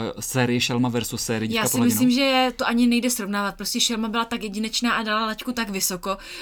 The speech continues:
Speaker 2: že si myslím, že to je takovej jeden z těch autorů, kde prostě vždycky budete zlížet té jeho první knížce, ale vlastně i všechny ostatní jsou velmi dobré.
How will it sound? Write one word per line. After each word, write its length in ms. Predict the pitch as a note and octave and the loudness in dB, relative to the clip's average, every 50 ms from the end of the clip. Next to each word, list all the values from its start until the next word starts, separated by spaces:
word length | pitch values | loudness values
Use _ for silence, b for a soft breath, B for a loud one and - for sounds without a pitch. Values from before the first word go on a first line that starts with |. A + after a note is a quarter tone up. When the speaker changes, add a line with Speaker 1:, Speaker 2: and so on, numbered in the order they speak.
| F3+ G3 | -6 -4
Speaker 2:
že 80 | G#3+ | -2
si 140 | G#3 - A3+ | 0 2 2
myslím, 260 | A3+ G#3+ G#3 A3+ A3+ | 0 0 -2 -2 -4
že 80 | G#3 A3+ | -4 -4
to 80 | - G#3+ | -6 -6
je 60 | G#3+ | -6
takovej 380 | G#3+ G#3+ - A3 G3 A3 A3 A3 | -6 -6 -6 -6 -2 0 0 0
jeden 160 | A3 A3 A3 | 0 0 -4
z 60 | - | -4
těch 140 | - B3 A#3+ - | -4 -4 -2 -2
autorů, 380 | - G3+ G#3 - - G#3+ A3 G#3 | -2 -2 -2 -2 -4 -4 -4 -4
kde 120 | F#3+ - | -4 -6
prostě 260 | - - G3+ - B3+ | -4 -4 -4 -4 -4
vždycky 280 | A3 G3 F#3+ - - F3+ | -4 -4 -6 -6 -6 -6
budete 220 | F#3 F#3+ F#3 G#3+ | -6 -6 -6 -6
zlížet 360 | F#3+ F3 F3 - - F#3 F3 - | -6 -6 -4 -4 -4 -6 -6 -4
té 120 | - F3+ | -2 -2
jeho 120 | F3+ F3+ F3+ | -2 -2 -2
první 260 | F3 E3+ D#3+ F3 E3 | -6 -6 -6 -6 -8
knížce, 460 | - F3 D#3+ D3+ - - - G3 - | -8 -10 -8 -8 -8 -6 -4 -2 0
ale 160 | - G#3 G3+ | 2 2 2
vlastně 300 | F3+ G3 F#3 - G#3+ G#3+ | 0 -2 -6 -6 -6 -6
i 80 | - G#3+ | -6 -6
všechny 260 | - G#3+ G3 A3 - | -6 -4 -4 -6 -6
ostatní 300 | G3 - G3+ F#3+ - F#3 | -6 -8 -10 -10 -8 -8
jsou 140 | F3 - F#3 | -6 -6 -6
velmi 220 | F#3 F3+ F3 E3+ | -6 -6 -6 -6
dobré. 320 | D#3+ C#3 A#2+ - B2+ A2 | -6 -8 -8 -8 -10 -12